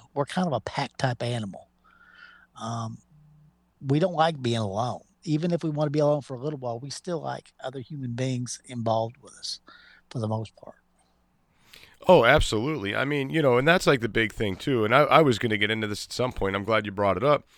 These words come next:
Speaker 2: Guys, just the idea of companionship, having somebody to talk to, having somebody to bounce ideas off of,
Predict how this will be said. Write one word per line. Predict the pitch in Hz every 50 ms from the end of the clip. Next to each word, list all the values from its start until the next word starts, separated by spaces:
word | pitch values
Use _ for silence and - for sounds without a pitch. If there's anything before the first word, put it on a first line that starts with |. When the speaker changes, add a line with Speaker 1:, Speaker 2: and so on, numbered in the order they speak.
| _ _ _ _ _ _ _ _
Speaker 2:
Guys, | - 143 156 165 139 107 92
just | - 151 156 -
the | 190 180 180
idea | 143 127 120 139 143
of | 120
companionship, | - - - - - - 117 127 127 117 101 - - - - -
having | - 120 143 151 143 -
somebody | - 120 104 95 87
to | 82
talk | 76 - - 127 147 160 - -
to, | - - 67
having | - 92 127 139 139 131
somebody | - - 131 131 113 107
to | 98
bounce | 90 - 120 123 139 135 - -
ideas | 117 92 92 92 90 127 147 156 151 110 104
off | 98 92 85 - 78
of, | 73